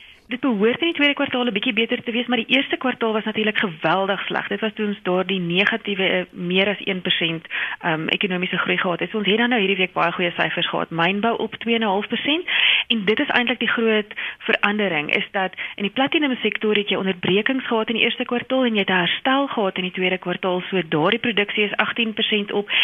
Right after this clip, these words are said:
en dit gaan een van die groot faktore wees wat B B P in die tweede kwartaal beter maak. Die vervaardigingssyfers was ook redelik goed, vier persent op 'n jaar-op-jaar grondslag en kleinhandelsverkope op vier en 'n half persent. Miskien as ek net kan terugkeer na die mynbou storie toe, dit is alles,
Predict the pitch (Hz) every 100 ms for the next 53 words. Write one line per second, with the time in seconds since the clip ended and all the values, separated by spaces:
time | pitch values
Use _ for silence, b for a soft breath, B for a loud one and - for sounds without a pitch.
0 | B B 208 233 277 254 240 247 220 247
1 | 240 240 - - 220 - 226 220 196 175
2 | 170 175 180 175 170 180 175 226 226 208
3 | 196 165 165 160 156 160 156 156 151 160
4 | 147 - 202 214 - 202 202 214 208 185
5 | 190 - 180 - 220 214 233 233 233 -
6 | 339 - - 220 220 233 - 220 208 202
7 | 185 160 160 190 208 214 - 233 226 -
8 | 320 - B B B B 214 220 233 226
9 | 202 202 202 - 190 185 180 185 - B
10 | B B 226 220 202 165 156 - 190 160
11 | 160 185 - 254 247 233 240 233 - 285
12 | - 277 202 196 165 190 240 262 - 190
13 | 180 180 185 - B B B 202 240 -
14 | 233 220